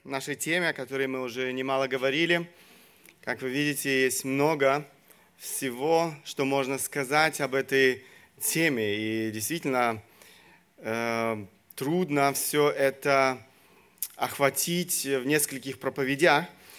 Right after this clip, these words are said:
но мы сегодня продолжим, и я уверен, что не успеем, э, до конца закончить, э, охватить действительно все.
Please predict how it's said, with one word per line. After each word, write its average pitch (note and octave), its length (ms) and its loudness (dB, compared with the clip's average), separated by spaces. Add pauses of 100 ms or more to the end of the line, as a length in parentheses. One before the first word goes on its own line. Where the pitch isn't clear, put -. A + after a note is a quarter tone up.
(200)
но C#3 500 4 (140)
мы D3+ 100 0
сегодня D3+ 360 2
продолжим, D#3 760 4 (1300)
и B2 100 -6
я B2 300 4
уверен, C3 340 2
что - 160 -2
не B2+ 100 2
успеем, C3 600 2
э, A#2+ 160 -2
до A#2+ 120 -2
конца B2 560 2 (120)
закончить, C#3 840 0
э, B2 540 0
охватить A#2+ 600 -4
действительно A#2+ 580 -4
все. A#2 420 2